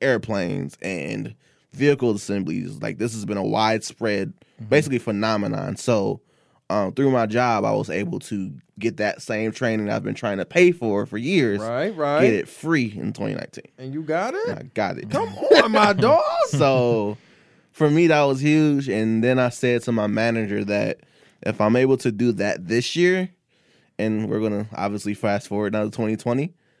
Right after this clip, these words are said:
Speaker 1: I said that in twenty twenty I will start the preparation to obtain my professional engineer's license, which scares the hell out of me. <laughs> I think it's a big, hairy, audacious goal, but I think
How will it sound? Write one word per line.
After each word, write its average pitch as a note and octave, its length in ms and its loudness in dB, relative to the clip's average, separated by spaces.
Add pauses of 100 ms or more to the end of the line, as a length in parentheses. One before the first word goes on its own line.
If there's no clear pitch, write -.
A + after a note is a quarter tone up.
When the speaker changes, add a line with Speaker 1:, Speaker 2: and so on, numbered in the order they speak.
(280)
Speaker 1:
I G2+ 80 -2
said A#2 300 -2
that A#2 140 2
in A2 160 0
twenty B2+ 380 0
twenty C#3+ 420 0
I G#2 100 0
will G2+ 100 0
start G#2+ 380 0
the G#2 60 -6
preparation G#2+ 720 -8
to G#2 460 -8 (460)
obtain G#2 380 -6
my G2+ 120 -6
professional G2+ 480 -6
engineer's F#2+ 360 -6
license, - 500 -14 (380)
which - 380 -4
scares D3+ 500 2
the A2+ 140 -10
hell D3 240 -2
out C#3 140 2
of G3 60 4
me. E4 220 6 (120)
<laughs> D#4 300 2 (400)
I A#2+ 60 0
think C3+ 180 0
it's C3 100 -2
a A2+ 60 0
big, A2+ 300 4
hairy, D3+ 360 4
audacious C3+ 440 0
goal, C#3+ 400 2
but A2 320 0
I A#2 80 -2
think B2 300 -4